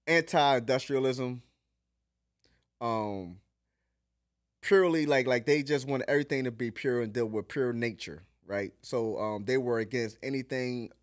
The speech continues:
harm of animals, like, so they was against anything dealing with the circus, anything dealing with the zoo, anything dealing with the wrongful captivity of animals and that was mistreated, right? So they was against all that.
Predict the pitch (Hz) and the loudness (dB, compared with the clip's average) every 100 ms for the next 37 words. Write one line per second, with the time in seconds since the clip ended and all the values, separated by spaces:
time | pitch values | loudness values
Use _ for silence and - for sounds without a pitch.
0 | _ _ - 151 143 120 110 120 101 92 | _ _ -8 -2 -2 0 -2 -2 -4 -8
1 | 95 107 - 120 117 113 107 110 - 117 | -6 -6 -4 -4 -4 -6 -8 -8 -6 -8
2 | 110 110 104 107 95 - - 147 135 120 | -6 -6 -6 -8 -10 -10 -4 -4 -6 -14
3 | - _ _ _ - 131 127 120 110 107 | -16 _ _ _ -4 -2 -2 -4 -4 -6
4 | 98 90 101 123 120 113 - - - 127 | -8 -10 -6 -4 -4 -6 -16 -20 -4 -2
5 | 131 120 113 117 110 104 104 95 117 113 | 0 -2 -4 -4 -6 -6 -8 -6 -4 -4
6 | 120 110 - 101 - 123 110 110 101 92 | -6 -8 -4 -6 -4 -6 -4 -6 -6 -8
7 | - 110 107 104 101 101 95 98 95 95 | -6 -6 -6 -6 -8 -10 -8 -6 -6 -8
8 | 92 - _ _ 117 117 - 113 85 - | -12 -20 _ _ -12 -10 -10 -10 -12 -16
9 | _ 95 90 - 120 113 117 107 107 - | _ -10 -10 -10 -4 -4 -4 -8 -10 -6
10 | 90 73 | -8 -8